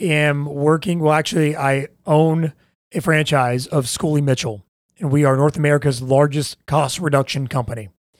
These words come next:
And what we do is we help businesses save money on their overhead expenses, on their most common overhead expenses. So it's as easy as,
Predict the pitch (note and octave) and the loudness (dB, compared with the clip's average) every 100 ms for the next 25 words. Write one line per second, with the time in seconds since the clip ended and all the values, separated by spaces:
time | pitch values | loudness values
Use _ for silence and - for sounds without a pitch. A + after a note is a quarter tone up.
0 | - - - D3 F3 G3+ D3+ F3 D#3 C#3+ | -20 -12 -2 2 2 2 4 4 6 4
1 | C3+ D#3 C#3 C#3 A#2 D#3 F3 - _ _ | 2 -4 -2 0 2 2 2 -4 _ _
2 | - D3+ D3 C#3+ D#3 C#3 - D#3 C#3+ C#3+ | -4 -2 0 -2 -2 -2 0 -2 0 0
3 | C#3+ C3+ C3 C3+ D3+ C#3+ B2+ C3+ B2+ - | 0 -2 -4 -2 0 0 0 -2 -4 -4
4 | C#3 B2 - D3 - _ _ - D3 C3+ | -6 -6 -10 -12 -14 _ _ -8 -4 -2
5 | C#3+ D3+ - D#3+ D3 C#3 C3 B2+ B2 B2 | 2 2 0 -2 0 0 -2 -2 -2 -4
6 | A#2+ - B2+ - D#3 - _ _ _ - | -6 -8 -10 -12 -18 -20 _ _ _ 0
7 | E3+ D#3 D#3+ D#3+ F#3+ E3+ D#3 C#3 C#3 C#3 | 2 2 0 0 0 0 2 2 2 0